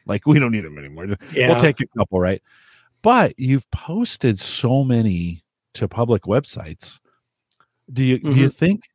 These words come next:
Speaker 1: your photo legacy actually has a better chance of surviving in Google Maps than it <laughs> does with your family?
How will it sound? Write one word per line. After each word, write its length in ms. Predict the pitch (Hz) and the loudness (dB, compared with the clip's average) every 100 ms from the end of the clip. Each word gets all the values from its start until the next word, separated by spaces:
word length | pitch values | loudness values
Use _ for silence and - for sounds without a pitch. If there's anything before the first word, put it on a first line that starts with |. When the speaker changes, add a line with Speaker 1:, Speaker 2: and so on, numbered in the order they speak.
| _ _ | _ _
Speaker 1:
your 380 | 113 117 127 123 | -6 0 4 4
photo 640 | 110 - - 131 151 147 113 | 0 -4 2 4 4 4 2
legacy 840 | 98 131 135 110 - 98 85 87 | 0 -2 -2 -6 -8 -10 -8 -8
actually 380 | 90 113 - 120 | -8 -10 -8 -6
has 180 | 110 95 | -4 -4
a 60 | |
better 220 | 85 95 | -2 -2
chance 360 | 104 - 101 - | -4 -6 -8 -10
of 60 | 98 | -14
surviving 800 | - 85 87 98 95 92 87 - _ _ _ - | -12 -6 -4 -2 -2 -4 -6 -12 _ _ _ -10
in 160 | 113 | -6
Google 280 | 101 123 120 | -2 0 0
Maps 640 | 104 123 98 - - - - _ _ _ | 2 0 0 -6 -16 -18 -20 _ _ _
than 160 | - 123 | -4 -2
it 120 | 113 | -2
<laughs> 120 | 101 | -2
does 440 | - 139 160 139 - _ _ _ _ - | 2 2 0 -4 -8 _ _ _ _ 0
with 200 | 135 123 | 0 0
your 100 | 123 | -2
family? 420 | 117 113 139 185 | 0 -2 0 -4